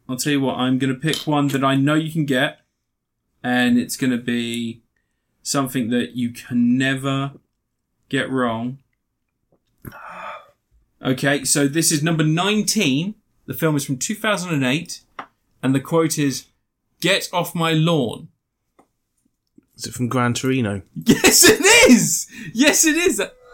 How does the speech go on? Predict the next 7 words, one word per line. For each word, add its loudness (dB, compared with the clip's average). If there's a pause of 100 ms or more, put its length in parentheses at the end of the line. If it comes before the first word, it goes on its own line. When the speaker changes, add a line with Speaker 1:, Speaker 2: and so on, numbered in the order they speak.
Speaker 1:
that 2
famously 4
racist 4
movie. 2
Speaker 2:
Hmm. 0
Speaker 1:
<laughs> -
Um, 4